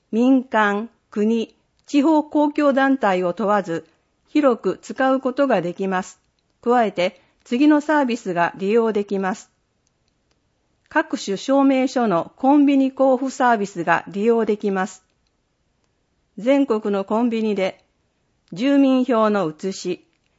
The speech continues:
印鑑登録証明書、戸籍謄本、照本、戸籍の不評、所得、課税、非課税証明書などが取得できます。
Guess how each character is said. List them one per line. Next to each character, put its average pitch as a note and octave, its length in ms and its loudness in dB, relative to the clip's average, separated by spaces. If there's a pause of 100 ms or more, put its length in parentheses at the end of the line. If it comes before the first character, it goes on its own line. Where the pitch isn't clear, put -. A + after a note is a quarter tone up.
(260)
印 C#4+ 240 4
鑑 C#4+ 280 0
登 C4+ 160 2
録 F3+ 220 -4
証 G#3+ 260 -4
明 G#3 220 -2
書、 F#3+ 320 -6 (800)
戸 A3 100 -2
籍 D4 320 -2
謄 C#4 300 0
本、 E3 340 -6 (220)
照 B3+ 280 0
本、 D#3+ 360 -10 (640)
戸 A#3 120 -2
籍 C#4 320 0
の A#3+ 160 0
不 F#3+ 160 -6
評、 G3+ 440 -4 (640)
所 A3 200 -4
得、 B3+ 600 -2 (300)
課 A3 180 2
税、 B3 560 0
非 B3 80 -12
課 C#4+ 220 2
税 C#4 220 6
証 C4 260 2
明 B3 220 0
書 B3 280 0
な A#3+ 140 2
ど F#3 160 -2
が E3 280 0
取 G#3+ 160 -6
得 A#3+ 220 0
で G#3+ 140 0
き G3+ 100 -4
ま F#3+ 160 -2
す。 - 180 -20